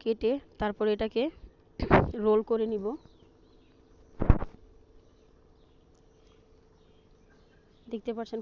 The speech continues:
খুবই সুন্দর লাগছে আমটাকে, হাতে তেল বেজে আসছে, তেল, তেলগুলো ছেড়ে দিয়েছে আর কি। এবার এটাকে রোল করে নিলাম।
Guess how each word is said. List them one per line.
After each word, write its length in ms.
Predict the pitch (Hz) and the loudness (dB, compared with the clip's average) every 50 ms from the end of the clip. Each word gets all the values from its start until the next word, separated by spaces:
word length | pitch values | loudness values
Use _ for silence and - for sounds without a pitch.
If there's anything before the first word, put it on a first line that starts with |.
| - | -8
খুবই 180 | - 233 233 226 - | -10 -10 -10 -10 -12
সুন্দর 200 | - 233 214 214 214 | -12 -12 -10 -8 -8
লাগছে 180 | 220 202 - - 240 | -10 -10 -10 -12 -12
আমটাকে, 340 | 202 208 - 214 202 226 277 - - _ - - _ - - - - - - - - - - - - | -12 -10 -12 -12 -12 -12 -14 -16 -18 _ -20 -20 _ -20 -20 -20 -20 -20 -20 -20 -20 -20 -20 -14 -12
হাতে 220 | 220 214 - 226 - - | -10 -8 -8 -10 -6 -4
তেল 140 | 220 214 220 240 254 285 - - - - - _ - 233 | -4 -2 -2 -4 -6 -8 -14 -20 -20 -20 -20 _ -10 -6
বেজে 220 | 208 214 202 220 214 214 | -6 -4 -4 -4 -8 -8
আসছে, 220 | - - - - 233 294 - - - - _ - - - - - - - - - | -8 -12 -14 -14 -14 -14 -14 -18 -20 -20 _ -20 -20 -20 -20 -20 -20 -20 -20 -18
তেল, 180 | - - 226 226 226 - - - - | -10 -8 -8 -8 -8 -10 -16 -16 -8
তেলগুলো 300 | - 226 220 214 240 254 254 - | -6 -4 -4 -4 -6 -10 -8 -4
ছেড়ে 200 | - 220 214 214 196 | -4 -4 -4 -2 -2
দিয়েছে 220 | 208 214 - - 214 202 | -4 -4 -4 -4 -8 -8
আর 60 | 196 - | -8 -6
কি। 100 | - 202 240 277 - - - - - - - - - - - - - - - - - - - - - - - - 190 202 | -8 -8 -8 -8 -14 -20 -20 -20 -20 -20 -20 -20 -20 -20 -20 -20 -20 -20 -20 -20 -20 -20 -20 -20 -20 -20 -18 -12 -10 -6
এবার 180 | 208 214 240 277 - - - - - - - - - - - | -4 -2 -4 -4 -6 -12 -20 -20 -20 -20 -20 -20 -20 -20 -14
এটাকে 220 | - - 214 208 226 208 | -10 -10 -6 -6 -4 -2
রোল 120 | 208 214 220 - | -2 -2 -2 -2
করে 120 | 233 226 226 226 | -4 -6 -4 -4
নিলাম। 200 | 208 196 202 247 | -4 -4 -4 -6